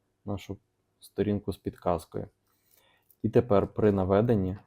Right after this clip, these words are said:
у нас буде вискакувати ось такий показник з показниками плану факту, детально за кожен місяць. Сюди в цілому можна було б додати і показник виконання плану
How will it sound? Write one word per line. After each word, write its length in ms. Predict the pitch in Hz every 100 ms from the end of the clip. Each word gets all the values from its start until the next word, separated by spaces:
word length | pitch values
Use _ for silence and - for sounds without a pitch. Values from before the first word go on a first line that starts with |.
| _ -
у 100 | -
нас 140 | 101
буде 420 | 104 92 98 92 92 -
вискакувати 600 | 95 - 92 - 92 113
ось 180 | 127
такий 220 | - 98 98
показник 720 | 98 - 92 92 127 127 -
з 560 | - 95 92 98 95 95 - _ _ _ _
показниками 800 | 95 - 90 95 92 90 85 85 -
плану 280 | 92 85
факту, 480 | 85 110 151 - 143 131
детально 540 | 101 - 92 92 85
за 280 | 87 87 87
кожен 320 | - 90 90
місяць. 440 | 98 135 143 131 _ _ _ _ _ _ _ _ _ _ _ _ _ _
Сюди 240 | _ 110 127
в 80 | 127
цілому 360 | - 101 95
можна 260 | 95 92 92
було 220 | 90 92
б 60 | 90
додати 460 | 90 92 - 90 -
і 100 | 101
показник 600 | 95 - 90 85 87 -
виконання 600 | 90 - 92 135 135 120
плану 340 | 104 98 98